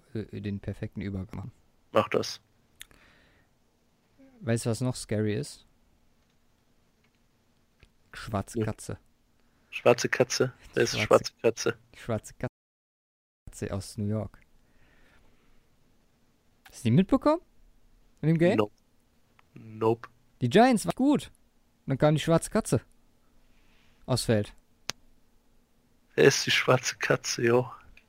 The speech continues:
Speaker 1: Die
Speaker 2: Ich hab das nicht
Speaker 1: eine schwarze Katze. Also,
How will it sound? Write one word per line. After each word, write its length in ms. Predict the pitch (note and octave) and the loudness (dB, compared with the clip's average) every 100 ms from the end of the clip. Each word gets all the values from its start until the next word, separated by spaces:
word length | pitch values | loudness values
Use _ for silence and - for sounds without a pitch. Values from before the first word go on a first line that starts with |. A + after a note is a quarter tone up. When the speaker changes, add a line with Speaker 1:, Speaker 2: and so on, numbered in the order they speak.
| - | -2
Speaker 1:
Die 120 | E3+ A3+ | 6 10
Speaker 2:
Ich 60 | |
hab 120 | D#3 | 8
das 120 | - - - | 6 -6 -10
nicht 140 | - - - - - | -12 -12 -16 -18 8
Speaker 1:
eine 380 | E3 B3 D4 D#4 | 12 12 12 8
schwarze 420 | - F3 G3 G#3+ | 8 8 8 6
Katze. 460 | C4+ D#4 - C3 - _ _ _ _ _ _ _ _ _ _ _ - - _ _ _ _ _ _ _ _ _ - - - | 6 6 2 0 -2 _ _ _ _ _ _ _ _ _ _ _ -20 -20 _ _ _ _ _ _ _ _ _ -20 -20 -4
Also, 360 | E3+ F3+ D#3+ | 2 4 4